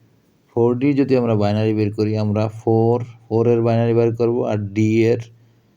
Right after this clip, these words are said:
বাইনারি বের করে চার বিট করে নেব আমরা। চার বিট। ফোর এর বাইনারি হলো ওয়ান,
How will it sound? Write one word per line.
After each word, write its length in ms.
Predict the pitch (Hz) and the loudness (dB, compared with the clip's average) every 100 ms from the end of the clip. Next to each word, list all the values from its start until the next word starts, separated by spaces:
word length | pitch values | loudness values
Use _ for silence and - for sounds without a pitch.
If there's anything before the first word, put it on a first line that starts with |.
| _ _ 110 | _ _ -4
বাইনারি 300 | 107 110 110 | 0 2 2
বের 180 | 113 | 0
করে 140 | 117 120 | -2 -4
চার 340 | 117 127 123 | -2 0 0
বিট 260 | 117 117 117 | 0 -2 0
করে 180 | 107 101 | -2 0
নেব 220 | 98 95 | -4 -6
আমরা। 360 | 95 92 101 - _ _ _ _ _ _ _ _ _ _ _ _ _ _ _ - | -10 -12 -14 -18 _ _ _ _ _ _ _ _ _ _ _ _ _ _ _ -4
চার 300 | 120 117 107 | 0 0 0
বিট। 380 | 98 101 - - _ _ _ _ _ _ | -2 -4 -8 -20 _ _ _ _ _ _
ফোর 240 | 113 120 | -2 0
এর 100 | 123 | 0
বাইনারি 400 | 123 120 123 123 | 0 -2 0 -2
হলো 480 | 120 120 110 120 143 - _ _ _ _ - | -2 0 0 -2 -4 -12 _ _ _ _ -8
ওয়ান, 560 | 110 117 117 113 123 | -2 0 0 0 -2